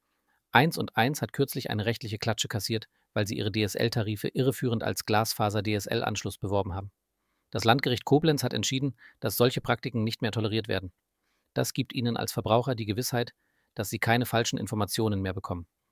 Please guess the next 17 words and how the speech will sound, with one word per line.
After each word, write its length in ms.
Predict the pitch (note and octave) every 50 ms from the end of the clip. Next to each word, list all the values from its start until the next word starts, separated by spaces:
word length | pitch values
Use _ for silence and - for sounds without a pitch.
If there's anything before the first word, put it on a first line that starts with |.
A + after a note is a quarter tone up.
| _ _ _ _ _ _ _ _
Sie 140 | - - -
können 240 | - C3+ C3 C#3 B2
sich 180 | A#2+ A#2 -
auf 120 | - - -
klare 280 | - A2+ A2+ A#2 A2
und 100 | A#2 G#2
transparente 480 | - A2 G2+ - - F2+ G2+ G2+ G2+ F#2+
Werbung 260 | G2 F#2+ G#2 G#2+ -
verlassen. 380 | - G#2+ A2 A2+ - A#2+ G#2 - _ _ - _ _ _ _
Und 140 | - A2+ G#2
das 80 | G#2+ G#2+
ist 140 | A2 -
doch 80 | B2 G#2+
eine 140 | A2 G#2 G2
gute 200 | A2 A2+ - A2+
Nachricht, 320 | A#2+ A#2+ G#2+ F#2 - -
oder? 200 | - G#2 B2+ C#3+